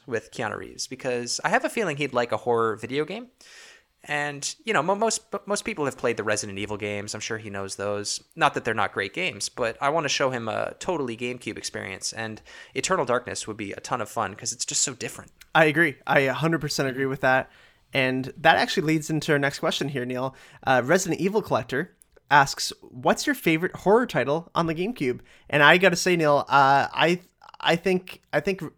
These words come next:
Speaker 2: Eternal Darkness might be my favorite. I know
Speaker 1: Mm.
Speaker 2: it's, you know, obviously the Resident Evil games are really cool in it. Uh, and I can't say I've ever played Code Veronica, because if I, if I have played Code Veronica, I think I might have picked that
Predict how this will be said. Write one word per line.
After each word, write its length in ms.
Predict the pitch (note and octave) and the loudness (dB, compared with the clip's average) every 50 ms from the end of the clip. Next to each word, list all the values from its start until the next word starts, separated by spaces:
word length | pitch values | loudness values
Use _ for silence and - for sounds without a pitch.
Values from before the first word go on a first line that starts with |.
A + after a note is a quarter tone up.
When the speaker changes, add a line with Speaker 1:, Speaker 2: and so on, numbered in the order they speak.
| _ | _
Speaker 2:
Eternal 300 | - D#3 - F#3 F#3 F3+ E3 | -8 -4 -2 0 0 2 2
Darkness 540 | E3+ E3 E3+ E3 F#3 F#3 F3+ - - - - _ _ _ _ _ _ | 2 2 2 2 0 -2 -2 -4 -6 -8 -10 _ _ _ _ _ _
might 380 | - B2 C3 C3+ C#3 F3+ G#3+ G3 | -8 -4 -2 0 0 0 0 -2
be 120 | G#3+ G#3+ | -4 -4
my 180 | G3+ G3+ F#3 G3 | -2 0 0 0
favorite. 480 | F#3+ - G3 G3 G#3+ G#3 B3+ B3 C4 - - _ _ - - | 0 2 2 2 2 2 0 -2 -2 -6 -12 _ _ -2 0
I 100 | C#3 D3 | 2 4
know 260 | D3+ D#3 D#3+ E3 E3+ | 4 4 4 6 6
Speaker 1:
Mm. 60 | E3 D#3+ | 4 2
Speaker 2:
it's, 320 | D#3 - - - - - | 2 0 -4 -4 -4 -4
you 60 | D#3 | -2
know, 160 | D3 C3 B2+ | -2 0 2
obviously 440 | B2+ C3 C3+ C3 C#3+ C3+ B2+ - C#3+ B2+ | 4 2 2 2 -2 -4 -6 -6 -6 -4
the 80 | B2+ | -2
Resident 280 | B2+ B2+ A#2 A#2 A#2+ B2+ | -2 -4 -4 -4 -6 -6
Evil 180 | C3 B2 B2 B2+ | -6 -6 -6 -6
games 380 | B2 B2 B2 B2 B2 B2+ B2 - | -6 -6 -6 -4 -6 -6 -6 -6
are 160 | - C3 C3 | -6 -4 -4
really 180 | C3 C3+ C3 B2 | -2 -4 -4 -6
cool 280 | - - C3+ C3 C3 C3 | -6 -6 -4 -4 -2 -2
in 80 | C#3 | -4
it. 180 | C3+ A#2+ - - _ - - - - _ - | -4 -6 -6 -10 _ -20 -20 -20 -20 _ -4
Uh, 200 | - B2 A#2+ A#2 - - | -2 0 0 0 0 0
and 120 | D3+ - | 0 0
I 60 | G#3 | 0
can't 240 | G#3+ - B3+ B3+ B3+ | 0 2 0 0 0
say 200 | - - A3 G3+ | 2 4 4 6
I've 100 | F3+ D#3+ | 4 4
ever 240 | - D3+ E3 F#3 F#3+ | 2 2 2 2 0
played 380 | F#3 - - - D#3 D#3 E3+ D#3 | 0 -2 -4 -2 -2 -2 -2 -4
Code 220 | - - F3 D#3+ C#3 | -2 -2 -2 -2 0
Veronica, 640 | B2+ B2+ B2+ B2+ B2+ D3 F#3 - A3+ A#3 C#4+ B3+ - _ _ _ _ _ _ _ _ | -2 -2 -2 0 -2 -2 -2 -2 -2 -2 -2 -6 -10 _ _ _ _ _ _ _ _
because 260 | D3+ D#3+ - F#3+ - | -10 -4 -2 -2 -2
if 100 | F3 D3+ | 0 2
I, 220 | E3 C#3+ C#3 C#3+ - - | 2 2 2 0 -2 -4
if 120 | C#3+ C#3+ | -2 0
I 80 | D3+ C#3+ | 0 0
have 360 | C#3+ - D3+ C#3 F3+ G#3+ G#3+ | 2 2 2 2 2 2 2
played 200 | - A3+ A3+ A3 | 0 -2 -2 0
Code 220 | - A3 G#3+ G#3 | 0 -2 -2 -2
Veronica, 520 | G3+ G#3 G#3 G3+ G3+ G#3 G#3+ - A3+ A3+ - | -2 -2 0 0 0 0 -2 0 -2 0 0
I 40 | - F3 | -2 -2
think 200 | - F#3 E3 - | -2 -2 0 0
I 80 | C#3+ C#3+ | 0 0
might 140 | C#3+ C#3+ C3 | 0 0 -2
have 80 | B2+ | -2
picked 220 | - C#3+ C3 - - | -6 -8 -8 -4 -2
that 280 | B2+ A2+ G2 - - | 0 0 0 -2 -6